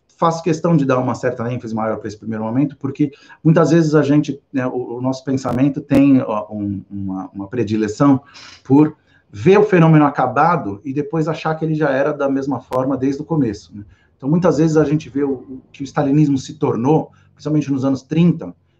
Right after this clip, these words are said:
que é uma coisa que, apesar dessa, essa aula a gente ter falado da luta contra o stalinismo, uma parte dessa questão do stalinismo, a, principalmente a que fala mais dos anos trinta,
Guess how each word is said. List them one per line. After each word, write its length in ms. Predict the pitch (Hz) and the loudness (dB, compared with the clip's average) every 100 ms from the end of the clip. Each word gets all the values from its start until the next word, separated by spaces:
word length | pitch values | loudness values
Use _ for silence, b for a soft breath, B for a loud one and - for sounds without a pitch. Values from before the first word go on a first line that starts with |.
| _ | _
que 280 | _ 127 131 | _ -8 -6
é 80 | 117 | -6
uma 140 | 135 | -6
coisa 220 | 131 143 139 | -6 -6 -6
que, 40 | |
apesar 460 | 131 107 123 120 131 | -10 -10 -8 -6 -6
dessa, 400 | 123 - - - | -6 -10 -16 -18
essa 160 | 104 | -12
aula 120 | 123 117 | -6 -6
a 40 | |
gente 140 | 113 | -8
ter 80 | - | -10
falado 200 | 95 110 | -6 -4
da 60 | 110 | -2
luta 200 | 117 117 | -4 -6
contra 220 | 113 104 | -10 -14
o 20 | |
stalinismo, 560 | 87 110 110 175 123 101 b b | -10 -4 2 2 0 -4 b b
uma 160 | 135 131 | -2 0
parte 320 | 175 175 170 | 2 0 0
dessa 180 | 151 143 | -2 -4
questão 220 | 123 131 | -6 -6
do 80 | 127 | -8
stalinismo, 460 | 123 123 143 151 135 - | -6 -2 0 0 -2 -8
a, 80 | - | -14
principalmente 420 | - _ 147 139 | -14 _ -2 -2
a 60 | - | -4
que 100 | - | -8
fala 320 | - 127 113 | -8 -4 -2
mais 200 | 110 104 | -4 -6
dos 80 | 110 | -6
anos 180 | 120 120 | -6 -6
trinta, 480 | 156 175 185 190 | 0 0 0 -4